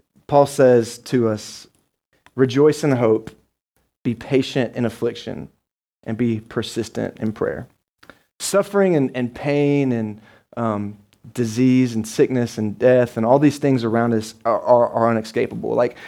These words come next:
if you live life, you will experience pain and suffering at some point. Like, you can't have enough money, you can't have enough power, you can't, um,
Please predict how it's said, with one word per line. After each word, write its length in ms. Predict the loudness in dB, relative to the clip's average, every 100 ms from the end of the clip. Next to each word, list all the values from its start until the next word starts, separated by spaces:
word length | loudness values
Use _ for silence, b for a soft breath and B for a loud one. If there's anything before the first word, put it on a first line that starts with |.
| B _
if 280 | -4 -4 -2
you 160 | 0 2
live 340 | 2 0 0
life, 540 | 0 2 2 -2 -10 b b b
you 280 | -2 2 2
will 320 | 2 2 2
experience 680 | 0 -6 -2 0 0 -2 -8
pain 640 | -8 -2 0 -2 -4 -8 B B B
and 120 | -4
suffering 520 | -2 2 2 2 -2 -2
at 100 | -2
some 180 | -2
point. 280 | -2 -6 -10 _ _ _ _ _ B B
Like, 240 | -2 -2 0
you 120 | -2
can't 320 | 0 0 0
have 180 | 0 0
enough 240 | 0 -2
money, 460 | 0 2 2 2 2
you 140 | 0
can't 200 | -2 -2
have 140 | 0 0
enough 260 | -2 -4
power, 520 | -4 0 2 2 0 -2 B B
you 160 | -4 -4
can't, 500 | -2 -2 2 0 0
um, 400 | 2 2 0